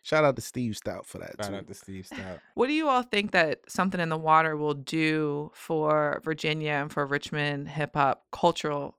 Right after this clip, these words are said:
Speaker 3: in general in the years to come?
Speaker 1: It'll definitely give us a space. It'll, it'll, I think it'll, I mean, not even I think, I mean, it has to. They know we're here. And a lot of us as artists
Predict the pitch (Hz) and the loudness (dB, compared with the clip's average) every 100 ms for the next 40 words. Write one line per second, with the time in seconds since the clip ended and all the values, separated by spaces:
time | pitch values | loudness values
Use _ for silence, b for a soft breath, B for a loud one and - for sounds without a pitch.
0 | - 151 135 147 147 135 135 135 147 - | -8 -6 -2 -2 -2 -4 -4 -6 -10 -10
1 | 143 143 143 - - 151 143 180 - _ | -8 -6 -6 -8 -8 -6 -6 -10 -14 _
2 | - 123 101 123 - 135 120 113 107 98 | -4 -2 2 2 2 2 2 0 -2 -4
3 | 98 - - - - - - - _ 107 | -6 -8 -10 -12 -16 -18 -20 -20 _ -4
4 | 104 104 95 - 104 101 - - 127 - | -2 -4 -6 -6 -8 -8 -8 -2 -2 0
5 | 110 107 113 135 117 117 127 120 110 98 | -2 -2 2 2 2 2 2 2 -2 -6
6 | 113 98 - 98 101 98 95 - 101 98 | -8 -8 -8 -10 -8 -8 -8 -8 -10 -10
7 | - - - _ - 135 131 113 104 104 | -12 -14 -16 _ 6 8 10 8 6 -2
8 | 92 98 98 107 _ - 107 104 107 110 | -4 -6 -6 -10 _ -8 -4 0 2 4
9 | 110 90 98 95 95 - 92 - - 107 | 2 -2 -4 -4 -4 -6 -10 -8 -2 0
10 | 107 107 95 - | 0 -2 -4 -8